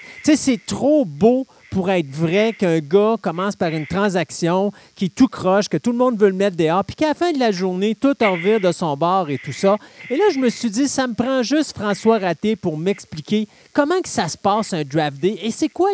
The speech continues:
l'histoire de cette journée qui est probablement une des plus importantes de la N F L. »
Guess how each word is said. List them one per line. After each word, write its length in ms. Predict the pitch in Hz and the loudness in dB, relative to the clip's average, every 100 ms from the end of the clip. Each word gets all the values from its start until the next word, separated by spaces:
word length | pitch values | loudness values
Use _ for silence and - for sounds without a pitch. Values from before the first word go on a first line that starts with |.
| 294 | 0
l'histoire 480 | 196 - 208 220 247 | -4 -2 0 0 0
de 140 | 165 | -2
cette 300 | 147 214 185 | -2 -2 -4
journée 360 | 156 170 175 247 | -4 -2 -2 -4
qui 120 | 233 | -4
est 20 | |
probablement 580 | 202 214 262 262 226 277 - - - | -4 -4 -2 -2 0 -4 -6 -16 -6
une 280 | 262 320 240 | 0 0 0
des 160 | 226 | -2
plus 360 | 196 220 226 196 | -2 -4 -4 0
importantes 640 | 269 - 233 - 220 240 | 0 0 -4 -2 -4 -2
de 60 | 165 | -2
la 160 | 156 151 | 0 0
N 240 | 185 151 | -2 -4
F 100 | - | -6
L. » 220 | 117 - | -10 -12